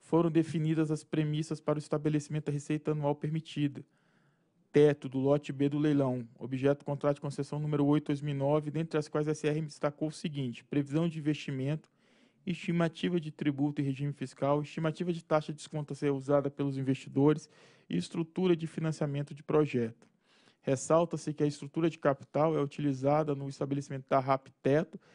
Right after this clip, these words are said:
e também na definição da estrutura de capital a ser considerada na revisão do capital de terceiro previsto no artigo quinto, o décimo e décimo quinto ano do período de concessão, conforme a cláusula sétima do contrato de concessão.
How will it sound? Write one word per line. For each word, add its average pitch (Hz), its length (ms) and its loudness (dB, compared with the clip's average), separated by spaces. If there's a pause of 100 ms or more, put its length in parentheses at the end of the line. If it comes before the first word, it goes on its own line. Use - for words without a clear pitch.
(220)
e - 120 -2
também 160 360 4
na 165 80 4
definição 160 500 -2
da 156 60 0
estrutura 160 380 -2
de 151 80 -6
capital 151 340 0
a 151 40 0
ser 156 120 -6
considerada 151 640 0
na 156 80 -2
revisão 151 600 -2
do 147 140 -10
capital 147 600 2
de 147 120 -8
terceiro 156 520 0
previsto 147 400 -4
no 156 60 -2
artigo 165 420 -6
quinto, 151 420 -4 (300)
o 147 120 -2
décimo 160 480 2
e 170 40 -2
décimo 170 440 0
quinto 151 380 -4
ano 151 160 0
do 147 80 -12
período 147 220 -2
de - 40 -20
concessão, 156 580 -2 (600)
conforme 147 420 2
a 151 40 2
cláusula 147 340 0
sétima 147 360 -2
do 151 60 -10
contrato 147 340 -2
de - 40 -18
concessão. 139 580 -2